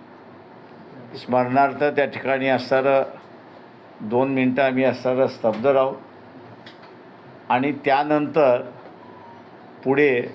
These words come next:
ती असणारा पुण्याला फुलेवाड्या या ठिकाणी थांबणार आहे,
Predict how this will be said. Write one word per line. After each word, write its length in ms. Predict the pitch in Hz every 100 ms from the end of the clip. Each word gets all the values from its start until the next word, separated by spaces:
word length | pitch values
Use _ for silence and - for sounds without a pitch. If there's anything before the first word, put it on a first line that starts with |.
| - -
ती 60 | 139
असणारा 600 | 135 127 135 131 139 147 - - - - - - -
पुण्याला 540 | 120 127 139 131 117 117 - - - - - - - - - - - - - -
फुलेवाड्या 880 | 120 139 143 135 139 139 135 - 110
या 100 | 120
ठिकाणी 560 | 117 113 123 123 127 - -
थांबणार 380 | 104 107 120 139
आहे, 260 | 131 113